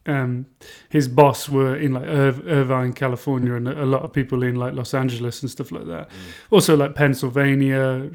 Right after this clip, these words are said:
Speaker 1: um, Chicago, New York. So one, like, real benefit of, like, his job at the time was to be able to go over to the States. And, uh, as a byproduct of that, due to his enthusiasm that he had picked up over here,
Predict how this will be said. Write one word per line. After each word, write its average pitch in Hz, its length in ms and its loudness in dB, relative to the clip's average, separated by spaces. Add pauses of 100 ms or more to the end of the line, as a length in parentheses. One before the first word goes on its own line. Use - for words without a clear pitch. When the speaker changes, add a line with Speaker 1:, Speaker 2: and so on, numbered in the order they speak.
(160)
Speaker 1:
um, 127 340 -4
Chicago, 135 520 -2 (440)
New 143 120 4
York. 139 580 2
So 170 360 4 (560)
one, 170 440 6
like, 156 220 4
real 165 280 8
benefit 147 540 4
of, 135 240 -2
like, 139 420 0 (140)
his 135 420 2
job 156 340 6
at 143 100 -4
the 143 60 -2
time 131 320 0
was 131 300 0
to - 120 -4
be 139 100 2
able 131 220 0
to 143 160 -4
go 131 320 0
over 139 200 0
to 131 160 -6
the 127 100 -6
States. 135 440 -4 (520)
And, 139 420 2 (220)
uh, 127 440 0
as 151 160 -4
a 131 60 -2
byproduct 143 580 2
of 120 120 -6
that, 131 280 -4
due 156 220 6
to 147 160 0
his 131 140 0
enthusiasm 131 840 0
that 131 240 -4
he 135 120 0
had 127 180 -2
picked 147 280 -4
up 135 200 -2
over 139 280 6
here, 131 420 4